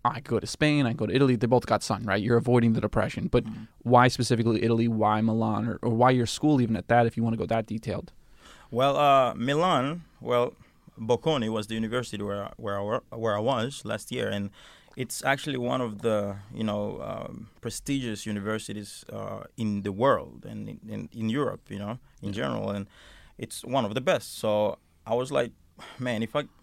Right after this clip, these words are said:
Speaker 2: have an opportunity to go from E B S to Bocconi, I might as well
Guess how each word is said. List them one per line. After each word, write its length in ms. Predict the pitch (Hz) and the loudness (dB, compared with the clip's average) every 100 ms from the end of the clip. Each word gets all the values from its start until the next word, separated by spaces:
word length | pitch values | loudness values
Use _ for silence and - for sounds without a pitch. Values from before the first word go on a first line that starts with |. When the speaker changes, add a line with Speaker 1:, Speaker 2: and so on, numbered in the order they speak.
| - | -10
Speaker 2:
have 200 | 139 151 | -2 0
an 80 | 123 | -2
opportunity 600 | 107 110 - 165 143 123 110 | -8 -10 -6 -6 -4 -8 -10
to 140 | - | -8
go 180 | 101 131 | -4 -4
from 260 | - 107 - | -4 -8 -6
E 100 | 135 | -6
B 120 | 110 | -2
S 160 | 113 113 | -4 -4
to 280 | - 101 98 | -8 -12 -12
Bocconi, 480 | 98 - 165 117 107 _ _ _ _ _ _ 107 | -14 -6 -4 -4 -8 _ _ _ _ _ _ -6
I 40 | |
might 180 | 113 113 | -4 -4
as 120 | 110 | -2
well 260 | 131 117 | -2 -2